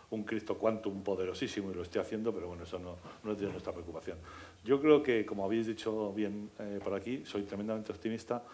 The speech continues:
Ha venido para quedarse, ha venido para ayudarnos y como todos los grandes avances que ha tenido este, estos señores de dos patas y que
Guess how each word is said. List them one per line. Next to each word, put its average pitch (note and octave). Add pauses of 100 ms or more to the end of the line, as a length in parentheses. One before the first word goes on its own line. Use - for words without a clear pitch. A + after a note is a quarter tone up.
(340)
Ha A#2+
venido C#3+
para B2+
quedarse, A#2+
ha G#2
venido B2+
para A2
ayudarnos A#2 (560)
y A2
como F#2
todos A#2+
los B2
grandes A#2+
avances A#2+
que -
ha F#2
tenido G2+
este, G#2 (340)
estos G#2+
señores G#2
de G2+
dos G2
patas F#2+
y G2
que F#2